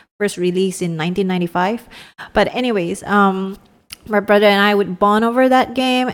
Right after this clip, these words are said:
as well as more interesting games like Doom, Warcraft, Dota, and Call of Duty, all of that, you know. Um, it was really fun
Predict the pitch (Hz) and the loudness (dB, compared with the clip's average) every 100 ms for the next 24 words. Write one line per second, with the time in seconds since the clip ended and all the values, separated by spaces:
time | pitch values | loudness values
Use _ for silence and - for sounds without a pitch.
0 | - 214 220 247 240 226 214 214 - - | 0 0 0 2 2 4 4 2 -4 -8
1 | - 220 208 226 226 220 240 294 339 330 | -8 -10 -4 0 2 0 -4 -2 -2 -2
2 | 311 269 262 262 254 220 214 208 208 185 | -2 0 0 -2 -2 2 2 2 -2 -10
3 | 165 208 220 214 214 214 214 - - _ | 2 6 6 6 4 0 -4 -10 -20 _
4 | _ 208 214 226 208 208 214 214 - - | _ 2 2 2 0 2 0 -4 -12 -20
5 | - 190 220 214 220 214 202 196 202 190 | -18 0 2 2 2 0 0 -2 -2 -4
6 | 190 - - _ - 233 233 220 226 226 | -8 -12 -20 _ -2 2 2 0 -4 -4
7 | 226 226 226 - - 254 311 294 202 175 | -4 -4 -6 -8 -2 2 2 2 -2 -2
8 | 175 185 190 190 - 180 175 180 180 185 | -4 -4 -4 -6 -4 -2 -2 -4 -8 -12
9 | - _ - - 220 220 220 214 226 226 | -16 _ -20 -4 -2 -2 -4 0 2 2
10 | 226 202 196 202 208 | 2 0 2 0 -4